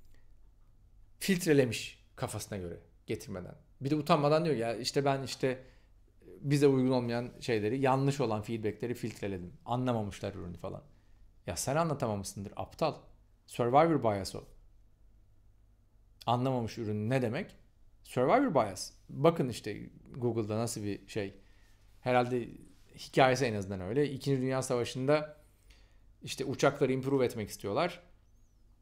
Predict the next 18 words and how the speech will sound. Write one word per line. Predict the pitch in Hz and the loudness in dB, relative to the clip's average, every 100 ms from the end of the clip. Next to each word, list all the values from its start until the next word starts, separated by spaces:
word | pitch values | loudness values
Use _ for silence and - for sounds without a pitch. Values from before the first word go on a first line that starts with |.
| - | -20
Hangarda | - 135 143 131 123 123 175 180 - - - - | 2 6 6 6 4 6 4 4 0 -10 -20 -10
savaştan | - 143 139 135 - 143 139 | 2 8 8 6 2 2 4
böyle | 123 117 | 2 4
dogfight'tan, | 127 127 127 120 117 123 117 117 - - - | 4 4 4 0 0 -4 -4 -6 -14 -14 -8
it | 135 - | -6 -2
dalaşından | 123 117 - 120 117 | 0 0 -4 -6 -6
çıkan | - 131 | -4 -4
uçakları | 123 123 - 127 | -2 -2 0 -2
inceliyorlar | 120 107 98 104 185 196 | 0 -2 0 2 4 6
da | 127 - - - - - _ - - - - - - 123 | 4 2 -8 -20 -20 -20 _ -20 -20 -20 -20 -20 -10 -6
efendim | 117 117 135 160 156 - - _ - _ - - _ - - - - | 0 0 2 -2 -4 -18 -20 _ -20 _ -20 -20 _ -20 -20 -20 2
çok | 170 165 | 4 6
fazla | 151 131 131 | 6 6 2
kurşun | 139 123 139 | -2 -2 -2
alan | 123 113 107 - - | 0 0 -2 -10 -10
şeyler | - 110 104 107 | -2 0 2 2
var. | 160 - - - - - - _ - - | 2 0 -8 -20 -20 -20 -20 _ -16 -6
Ee, | 107 104 104 101 101 101 98 | -2 0 0 0 -2 -2 -4